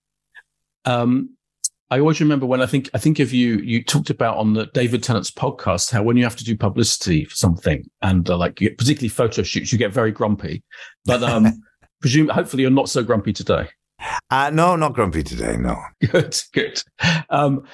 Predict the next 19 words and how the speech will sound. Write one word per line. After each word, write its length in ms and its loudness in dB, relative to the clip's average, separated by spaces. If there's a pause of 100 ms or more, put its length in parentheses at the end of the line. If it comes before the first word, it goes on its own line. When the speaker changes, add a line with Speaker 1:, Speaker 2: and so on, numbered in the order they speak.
(300)
Speaker 1:
Good 140 4
Omens 340 2
Series 360 0
two. 280 2
Congratulations 580 0
on 140 4
another 340 2
fabulously, 840 2
uh, 280 2
entertaining 720 0 (460)
series. 720 -2 (340)
It's 200 -2
been 200 2 (260)
four 220 2
years 440 -2
since 520 -2
the 160 2
first 440 -2
season. 540 -2